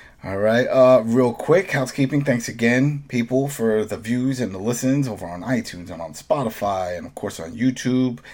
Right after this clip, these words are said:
and the Coalition, the website itself. It's always great when people jump in 'cause we not only cover this show, but we also have Power. We do a lot of that. When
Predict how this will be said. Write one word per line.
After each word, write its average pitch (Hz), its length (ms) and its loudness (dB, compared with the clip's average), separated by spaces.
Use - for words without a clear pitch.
and 196 340 0
the 180 60 -4
Coalition, 113 640 -2
the 98 40 -6
website 92 380 -6
itself. 117 480 -2
It's 143 120 -2
always 156 260 6
great 117 200 -2
when - 120 -12
people 98 260 -8
jump 92 260 -10
in 117 220 2
'cause 90 180 -10
we 98 140 -10
not 101 220 -6
only 95 180 -10
cover 90 340 -8
this 147 180 2
show, 135 460 6
but 110 180 0
we 104 100 -2
also 98 360 -2
have 92 400 -2
Power. 127 500 4
We 101 140 -4
do 95 160 -8
a - 20 -6
lot 87 240 -8
of 85 80 -14
that. 113 380 2
When 92 380 -12